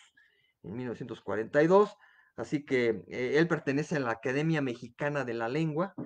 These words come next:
En la Academia Mexicana de la Lengua, pues, es la sucursal de la Real Academia Española en cada país, y está compuesta, pues, por doctos, personajes que escriben muy bien, que saben bastante de la gramática, del español, y entonces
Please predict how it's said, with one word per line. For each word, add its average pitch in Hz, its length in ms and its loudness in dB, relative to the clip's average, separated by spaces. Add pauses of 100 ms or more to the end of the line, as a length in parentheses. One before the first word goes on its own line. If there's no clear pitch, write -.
(320)
En 117 100 -6
la 113 60 -2
Academia 135 300 0
Mexicana 135 340 -2
de 135 120 0
la 131 60 -2
Lengua, 135 280 -2
pues, 120 140 -8
es 123 300 -16 (300)
la 113 220 -4
sucursal 143 680 2
de 131 80 0
la 117 160 2
Real 131 240 -2
Academia 120 380 -4
Española 131 600 -2 (300)
en 113 100 -6
cada 127 280 0
país, 147 440 2 (400)
y 120 180 -6
está 135 220 0
compuesta, 127 500 -4
pues, 101 180 -8
por 107 300 -8
doctos, 120 460 0
personajes 120 680 -8
que 104 220 -10
escriben 117 440 -6
muy 127 180 -6
bien, 135 420 -4
que - 80 -18
saben 110 400 -8
bastante 104 540 -8
de 107 80 -4
la 110 100 0
gramática, 117 720 -4
del 87 160 -10
español, 147 560 -2 (600)
y 120 240 0
entonces 120 480 -4